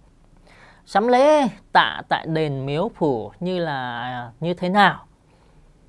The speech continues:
Thì thưa quý vị, là việc thực hành, à,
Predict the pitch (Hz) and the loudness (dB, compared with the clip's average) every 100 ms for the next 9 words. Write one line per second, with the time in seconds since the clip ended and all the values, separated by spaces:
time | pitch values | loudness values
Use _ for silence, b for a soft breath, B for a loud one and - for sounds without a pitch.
0 | _ _ _ - 127 117 117 175 170 185 | _ _ _ -10 -6 -6 -2 0 2 2
1 | 202 185 139 131 139 - - 160 - 175 | 2 0 -2 0 0 -2 -8 -8 -2 0
2 | 151 131 117 - - | 2 0 -4 -10 -20